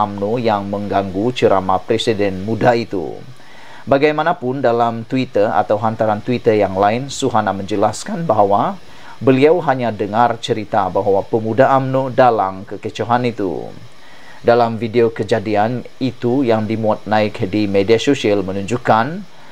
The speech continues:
kumpulan tiga puluh orang yang bermotosikal itu turut membuat bising dengan menjerit memanggil Syed Saddiq sebagai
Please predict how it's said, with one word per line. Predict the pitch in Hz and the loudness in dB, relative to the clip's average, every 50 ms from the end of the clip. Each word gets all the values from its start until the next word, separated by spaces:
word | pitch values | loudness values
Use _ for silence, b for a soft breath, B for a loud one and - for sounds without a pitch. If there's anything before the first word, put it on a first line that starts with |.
| B B B - | B B B -2
kumpulan | - 165 160 156 151 190 202 160 123 120 135 156 156 151 | 0 0 0 2 2 4 4 6 6 4 2 0 -4 -4
tiga | - 170 131 117 127 127 120 | -4 -2 2 4 4 4 4
puluh | - 143 135 131 | 2 0 0 2
orang | 120 120 120 101 101 98 104 120 | 2 2 4 4 4 2 2 0
yang | 117 117 117 113 110 107 104 | 0 2 2 2 2 0 2
bermotosikal | 98 113 110 117 107 107 107 110 - - 110 110 110 - - 127 113 - 110 110 107 - | 2 2 2 2 0 0 0 0 2 2 4 4 2 0 -4 -4 0 2 2 2 2 0
itu | - 120 110 - 113 113 127 151 196 196 B B B B B B B - | -2 -6 -4 -2 -2 0 0 -2 -4 -6 B B B B B B B 4
turut | 190 196 190 180 180 | 6 6 6 6 4
membuat | - 117 113 104 101 104 113 110 123 | 2 -4 -6 -2 2 4 4 4 4
bising | 113 113 127 123 - - 143 151 170 147 | 2 -2 -2 -2 0 0 0 0 2 0
dengan | 135 135 135 127 127 123 | 0 2 2 2 2 2
menjerit | 123 123 120 104 117 110 107 123 135 - | 0 0 0 2 2 2 4 2 0 0
memanggil | 117 117 113 117 117 120 120 113 120 117 113 | 0 0 2 2 0 0 0 0 0 0 0
Syed | - - 185 165 131 | 0 -2 -2 -2 -2
Saddiq | - - 110 101 98 107 104 - - | -2 -2 -2 0 0 -2 -4 -4 -4
sebagai | - - 104 95 98 95 101 98 95 92 92 95 113 | -4 -2 0 0 2 2 4 4 4 4 4 2 0